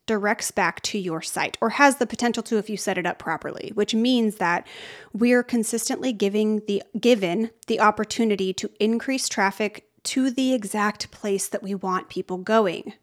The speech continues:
right? Off of the media platform and onto our true self-sustaining platform,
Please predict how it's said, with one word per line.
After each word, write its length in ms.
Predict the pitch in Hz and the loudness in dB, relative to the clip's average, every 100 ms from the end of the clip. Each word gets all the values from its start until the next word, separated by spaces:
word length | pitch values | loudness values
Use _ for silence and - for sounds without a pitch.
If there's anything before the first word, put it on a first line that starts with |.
| _ - | _ 0
right? 300 | 196 226 - - - - | 2 2 -4 -18 -6 4
Off 280 | 226 254 | 6 6
of 220 | 269 233 214 | 0 -4 -2
the 180 | 226 | -2
media 540 | 214 208 214 220 185 165 | 0 0 0 2 0 0
platform 680 | 175 160 - 160 165 180 226 - | -4 -6 -4 -6 -4 -4 -4 2
and 160 | 220 - | 2 2
onto 500 | 220 233 240 - 220 | 0 2 0 0 0
our 300 | - 185 180 | 2 2 2
true 580 | - - 339 302 240 226 - - - | -4 0 4 6 4 2 -2 -20 -14
self-sustaining 1000 | - 233 214 - - 202 - 196 185 190 | 2 4 4 -2 -6 -4 0 2 2 -2
platform, 580 | - 165 - - 160 175 | -4 -6 -4 -6 -4 -4